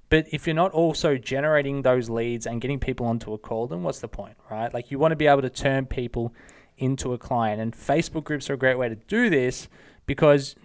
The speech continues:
like I said, you build a lot of authority. But if you also implement a couple of strategies, which I'm gonna take you through in this episode, then you are very, very often going to be able to jump on calls with people. Very, very exciting stuff. I can't wait to take you through it. So the first thing that we have to cover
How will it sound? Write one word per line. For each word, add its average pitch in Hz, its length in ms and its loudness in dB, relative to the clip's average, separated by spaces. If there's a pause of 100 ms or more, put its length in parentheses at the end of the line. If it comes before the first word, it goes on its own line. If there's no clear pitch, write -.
like 131 160 -2
I 143 40 -6
said, 143 240 -2
you 110 100 -4
build 127 220 6
a 110 120 -2
lot 113 320 4
of 135 100 2
authority. 131 540 4
But 131 160 2
if 127 120 -4
you 135 80 4
also 185 220 4
implement 151 420 -4
a 131 40 -6
couple 143 260 -2
of 131 80 -2
strategies, 139 460 4
which 127 180 -4
I'm 127 60 -4
gonna 123 160 -6
take 139 320 -4
you 131 60 -10
through 127 300 -4 (360)
in 160 180 -6
this 127 240 -10
episode, 117 880 2 (240)
then 143 380 0
you 143 180 8
are 127 400 6 (340)
very, 160 340 6
very 143 200 4
often 127 360 0
going 127 220 2
to 120 40 -6
be 117 140 -4
able 113 120 2
to 110 60 -4
jump 107 280 -4
on 104 120 -4
calls 101 280 -10
with - 100 -20
people. 101 340 -18 (1500)
Very, 170 280 8
very 143 260 6
exciting 127 420 2
stuff. 120 300 -2
I 120 40 -6
can't 123 180 -2
wait 117 140 -2
to - 60 -16
take 117 200 -8
you 110 60 -12
through 113 140 -4
it. 104 100 -10
So - 80 -20
the 127 60 -10
first 233 420 10
thing 214 140 2
that 185 80 2
we 185 140 8
have 170 220 4
to - 80 -14
cover 135 360 6